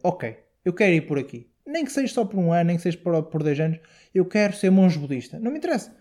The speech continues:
Pronto. Então é um bocado nessa, hum, então, pronto, já expliquei então o objetivo ou o porquê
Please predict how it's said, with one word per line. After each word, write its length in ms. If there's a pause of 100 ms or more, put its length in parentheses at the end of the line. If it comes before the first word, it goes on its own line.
(720)
Pronto. 300 (800)
Então 440
é 200
um 80
bocado 300
nessa, 540
hum, 320 (920)
então, 260
pronto, 240
já 60
expliquei 340
então 260
o 80
objetivo 600
ou 180
o 40
porquê 600